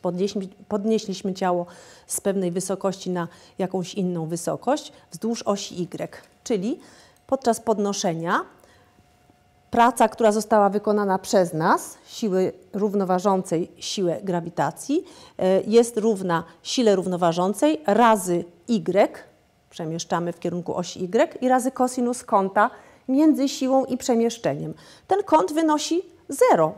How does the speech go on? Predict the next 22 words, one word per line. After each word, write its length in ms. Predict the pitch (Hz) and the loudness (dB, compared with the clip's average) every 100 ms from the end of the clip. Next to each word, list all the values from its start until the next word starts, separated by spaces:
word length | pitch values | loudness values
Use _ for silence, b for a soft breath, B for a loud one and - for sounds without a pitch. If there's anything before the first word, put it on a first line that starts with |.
| - | -10
bo 260 | 202 233 262 B B | 2 4 4 B B
oś 260 | - 294 - | 2 2 0
Y 340 | 269 226 233 | -2 0 0
do 120 | 214 214 | 0 0
góry 380 | 214 294 392 403 | 0 0 0 0
i 200 | - 311 453 B B | -2 -2 -2 B B
przemieszczenie 640 | - 320 330 - 262 285 | -2 0 0 2 2 4
do 140 | 294 381 | 4 4
góry 360 | 269 247 262 277 B B | 6 4 4 0 B B
wzdłuż 340 | 220 214 277 | -6 0 0
osi 400 | - 226 - - | 0 -2 -2 -4
Y, 260 | 196 170 165 - b b | -4 -2 -4 -6 b b
czyli 440 | - 269 208 330 - | 0 0 2 -2 0
cosinus 460 | 294 277 262 226 202 | -2 0 0 0 2
zera 340 | 202 190 175 - | 4 4 4 2
jest 240 | 220 226 | 0 0
równy 400 | 202 190 175 170 170 - | -4 -4 -4 -6 -8 -14
jeden, 460 | 185 180 165 214 339 - _ _ | -2 0 2 0 0 -6 _ _
praca 420 | - 208 226 269 - | 0 0 2 0 0
M 220 | 190 202 220 | -4 -4 -6
G 240 | 165 160 185 - | -8 -8 -8 -14
Y. 400 | 143 - 160 _ | -20 -20 -20 _